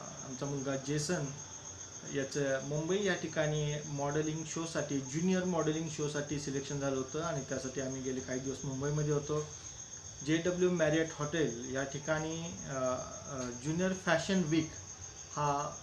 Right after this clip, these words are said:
अ, ज्युनियर मॉडेल्सचा कार्यक्रम पार पडला. अ, ज्युनियर्स ब्रँड ह्या कंपनीने हा, अ, शो आयोजित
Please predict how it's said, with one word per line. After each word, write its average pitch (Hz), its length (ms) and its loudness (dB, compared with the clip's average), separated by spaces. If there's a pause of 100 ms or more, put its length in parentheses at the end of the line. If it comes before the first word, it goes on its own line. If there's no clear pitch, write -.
(160)
अ, 131 340 -2 (640)
ज्युनियर 151 400 0 (320)
मॉडेल्सचा 147 1300 0 (360)
कार्यक्रम 147 400 4
पार 143 240 4
पडला. 147 420 0 (640)
अ, 139 40 -8 (760)
ज्युनियर्स 190 400 2
ब्रँड 151 440 4
ह्या 160 120 2
कंपनीने 185 520 2
हा, 175 480 2 (420)
अ, 135 260 0
शो 180 220 2
आयोजित 156 400 6